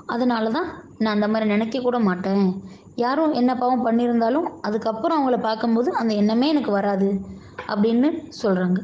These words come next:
மாஷா அல்லாஹ், எத்-, எத்-, எவ்வளோ பரிசுத்தமா, எவ்வளோ உத்தமமா, எவ்வளோ ஒரு பியூர் சோல் அவங்க. அவங்கக்கிட்ட இருந்தெல்லாம் நம்ம படிக்க வேண்டிய விஷயங்கள் நிறைய இருக்குது.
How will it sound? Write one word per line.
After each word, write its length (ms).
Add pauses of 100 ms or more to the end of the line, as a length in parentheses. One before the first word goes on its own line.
(160)
மாஷா 200
அல்லாஹ், 240
எத்-, 280
எத்-, 260 (300)
எவ்வளோ 600
பரிசுத்தமா, 720 (460)
எவ்வளோ 280
உத்தமமா, 560
எவ்வளோ 220
ஒரு 140
பியூர் 340 (120)
சோல் 240
அவங்க. 440 (640)
அவங்கக்கிட்ட 520
இருந்தெல்லாம் 280
நம்ம 160
படிக்க 340
வேண்டிய 280
விஷயங்கள் 460
நிறைய 300
இருக்குது. 320